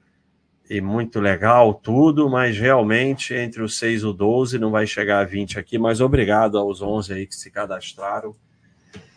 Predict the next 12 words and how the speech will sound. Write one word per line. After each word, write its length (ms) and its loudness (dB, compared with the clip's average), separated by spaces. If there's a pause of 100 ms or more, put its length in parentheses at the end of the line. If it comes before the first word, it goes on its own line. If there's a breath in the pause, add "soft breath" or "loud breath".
(180 soft breath)
E 300 12
vamos 360 10
nessa, 500 6
semana 480 -4
que 140 -4
vem, 320 2
de 140 6
repente, 500 6
vamos 240 0
fazer 320 0
uma 280 2
aí 300 0